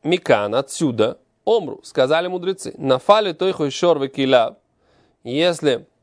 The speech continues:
упал в яму бык и его предметы, его, м, уп-, упряжь,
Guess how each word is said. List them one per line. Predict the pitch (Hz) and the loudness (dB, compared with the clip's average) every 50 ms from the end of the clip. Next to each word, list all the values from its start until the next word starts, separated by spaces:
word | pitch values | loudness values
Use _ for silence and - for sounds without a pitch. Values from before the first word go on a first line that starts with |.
| _ _ _ _ _ _ _ _ _ _ - | _ _ _ _ _ _ _ _ _ _ -16
упал | 139 135 - - 160 165 160 147 131 | -16 -8 0 2 2 2 2 0 -4
в | 127 | -6
яму | 131 131 147 151 143 131 120 107 - | -4 -2 -2 0 0 -2 -4 -6 -12
бык | 139 120 127 139 175 185 156 - - _ | -12 -8 -2 -2 0 0 -2 -4 -10 _
и | - - 135 | -14 -10 -6
его | 123 123 123 120 131 143 143 131 110 - _ _ _ | -4 -2 -2 0 2 2 2 2 0 -2 _ _ _
предметы, | - 135 131 123 117 107 98 92 - 120 117 - _ _ _ _ _ _ _ _ _ _ _ _ _ _ _ _ - | -8 -8 -6 -4 -4 -4 -4 -6 -6 -8 -8 -10 _ _ _ _ _ _ _ _ _ _ _ _ _ _ _ _ -16
его, | 110 113 110 101 107 - _ _ - | -10 -6 -6 -6 -6 -8 _ _ -20
м, | 226 156 113 107 117 131 - - _ - | -18 -16 -16 -16 -16 -18 -20 -20 _ -20
уп-, | - - - - - - _ _ | -20 -18 -16 -16 -16 -16 _ _
упряжь, | - 190 185 180 - 196 190 175 160 - - | -4 -4 -2 0 0 -2 -2 -2 -6 -12 -20